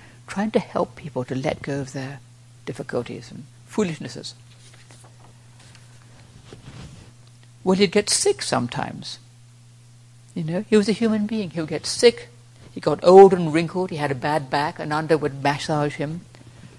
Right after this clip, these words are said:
And he got food poisoning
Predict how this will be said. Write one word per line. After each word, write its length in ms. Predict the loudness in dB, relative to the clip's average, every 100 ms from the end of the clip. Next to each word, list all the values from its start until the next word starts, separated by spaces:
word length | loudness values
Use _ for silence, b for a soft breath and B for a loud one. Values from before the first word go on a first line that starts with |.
| B B B B B -20 -20 -20 -20 -20 -20 -20 -20 -20 -20 -20 -18 -2
And 140 | 2
he 40 | 4
got 160 | 2
food 280 | 0 -2 0
poisoning 560 | 6 6 4 -6 -10